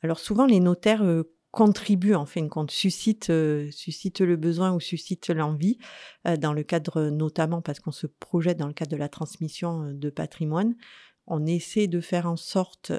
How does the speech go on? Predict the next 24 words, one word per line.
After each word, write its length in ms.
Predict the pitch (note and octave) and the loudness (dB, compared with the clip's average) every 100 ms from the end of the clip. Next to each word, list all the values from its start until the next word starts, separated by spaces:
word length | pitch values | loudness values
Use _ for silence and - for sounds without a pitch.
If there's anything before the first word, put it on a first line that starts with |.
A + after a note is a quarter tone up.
| - | -4
euh, 920 | E3+ D#3 D3+ D3+ - C2 - - - D#3+ | -2 -2 -2 -4 -4 -6 -6 -8 -8 -8
de 140 | E3 | -8
faire 180 | - D3+ | -6 -6
créer 220 | - E3+ | -4 -4
des 100 | D#3 | -4
sociétés, 760 | - F3 E3 E3 D#3+ E3 E3 D#3+ | -4 -6 -4 -6 -4 -4 -2 -2
euh, 280 | D3 D3 - | -4 -6 -6
à 80 | D3+ | -6
nos 160 | D3 | -6
clients. 480 | C#3+ - D#3 G3+ C#4 - | -8 -4 -2 -2 -4 -8
Alors, 320 | D3+ C#3 - | -8 -8 -10
quand 160 | - D3+ | -8 -6
je 140 | D3+ | -6
dis 320 | D3+ D#3 F3 - | -6 -6 -8 -8
des, 380 | C3 C#3+ E3+ - - _ | -6 -2 -2 -4 -20 _
c'est 200 | - D#3 | -8 -6
parce 200 | D#3 D3+ | -4 -6
qu'on 140 | - D3 | -4 -2
peut 160 | F#3 | 2
avoir 240 | F#3+ F3 - | 2 0 -4
plusieurs 380 | D#3+ D3+ D3+ | -4 -2 0
enfants. 360 | C#3+ - F#3+ G#3 - - - - - | -2 0 0 -2 -8 -20 -20 -10 -2
Et 140 | F3 | 0
l'idéal, 600 | E3+ G3 F#3 E3+ D3+ | 0 0 2 2 2